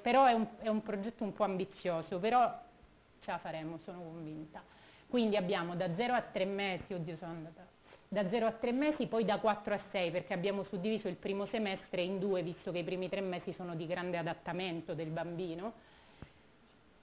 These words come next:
E come vedete ogni volta ci sono circa venti domande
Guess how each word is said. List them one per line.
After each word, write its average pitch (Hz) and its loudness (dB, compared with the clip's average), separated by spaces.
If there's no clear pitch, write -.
E 262 4
come 226 2
vedete 214 4
ogni 247 4
volta 294 4
ci - -2
sono 208 2
circa 277 0
venti 196 0
domande 165 -2